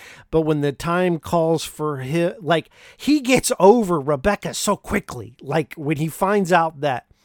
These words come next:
uh, she indeed, or at least in his mind, wasn't murdered, and that the reason she went to the doctor was to find out about a terminal illness,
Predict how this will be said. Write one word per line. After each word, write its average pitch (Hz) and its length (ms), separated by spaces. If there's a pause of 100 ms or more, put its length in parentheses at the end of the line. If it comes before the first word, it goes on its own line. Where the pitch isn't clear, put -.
(440)
uh, 147 140
she 175 260
indeed, 170 500 (880)
or 156 300
at 135 160
least 135 220
in 127 80
his 196 200
mind, 127 280
wasn't 160 400
murdered, 156 580 (960)
and 156 460
that 151 280 (640)
the 160 160
reason 165 260
she 185 140
went 170 160
to 151 80
the 139 100
doctor 147 380
was 131 160
to 135 80
find 147 260
out 139 120
about 127 220
a 107 60
terminal 131 580
illness, 160 600